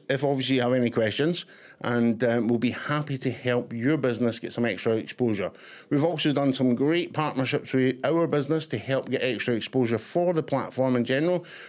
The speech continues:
We're official partners for Cash for Kids. We donate a pound for every business that registers on the platform, even as a free account. And if you do become a pro partner or a verified pro partner, we donate five pound to Cash for Kids for that as well. And we regularly do other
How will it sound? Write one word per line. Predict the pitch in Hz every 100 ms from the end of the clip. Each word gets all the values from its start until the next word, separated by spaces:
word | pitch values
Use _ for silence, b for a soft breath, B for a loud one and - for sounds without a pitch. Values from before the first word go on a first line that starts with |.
| B
We're | 135 131 127 -
official | 113 - 165 151
partners | 131 151 151 160 151
for | 117
Cash | - 131 -
for | 113
Kids. | - 180 180
We | 127 123
donate | 127 123 131
a |
pound | - 135 147 156 139
for | 120 -
every | 135 127 127 127 123 B B -
business | 147 147 139 131
that | 95
registers | 104 120 123 113 110 113
on | 113 117
the |
platform, | 107 120 104 - 110 113
even | - 143 127
as | 127 117
a |
free | 113 - 127
account. | 113 113 165 170
And | - 113
if | 104 107
you |
do | 101 117 139
become | 131 - 135 127
a | 120 - _ _
pro | - 175
partner | 165 139 - 143 131
or | 147 160
a |
verified | 127 123 117 113 113
pro | 110 120
partner, | 127 113 104 117 B B B B
we | 131
donate | 113 113 117
five | - 107
pound | 101 110 95
to |
Cash | - 101 -
for |
Kids | 90 110
for | 98 92
that | 95 95
as | 101
well. | 117 147 139
And | 123
we | 147
regularly | 170 127 107 113
do | 107 110 117 -
other | 117 113 110